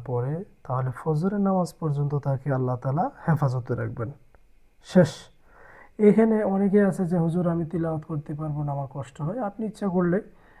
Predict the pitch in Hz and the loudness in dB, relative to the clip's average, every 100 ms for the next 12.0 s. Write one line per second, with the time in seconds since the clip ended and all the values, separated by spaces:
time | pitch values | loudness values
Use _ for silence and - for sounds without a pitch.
0 | _ 160 151 165 160 180 170 151 160 175 | _ -10 -6 -6 2 4 4 0 0 0
1 | 151 143 135 156 135 139 156 156 151 139 | 0 0 0 -2 0 -2 -4 -2 -2 -2
2 | 131 135 127 123 123 127 135 185 165 151 | -2 -4 -4 -6 -6 -6 -6 -6 -6 -8
3 | 127 135 135 123 135 147 135 127 120 139 | -6 -6 -6 -8 -10 -10 -8 -10 -6 -6
4 | 139 131 127 123 196 - - - _ _ | -6 -8 -12 -6 -6 -6 -12 -20 _ _
5 | - 240 247 165 135 135 117 117 113 113 | 6 8 8 4 2 -2 -2 -2 -2 -6
6 | - - _ - - - 160 175 151 175 | -10 -20 _ -20 -20 -4 0 2 4 2
7 | 160 156 - - 370 359 - 269 226 185 | 4 0 -2 0 0 2 2 4 4 4
8 | 180 170 156 139 143 208 196 175 165 156 | 4 2 2 0 0 2 0 -2 -6 -6
9 | 151 156 139 135 139 131 120 131 127 123 | -4 -4 -2 -2 0 -2 -2 -2 -2 -2
10 | 127 120 127 120 - - - - _ - | -4 -6 -6 -10 -14 -20 -20 -20 _ -2
11 | 135 135 127 131 117 117 113 110 117 120 | 0 0 0 0 2 2 2 0 -2 -4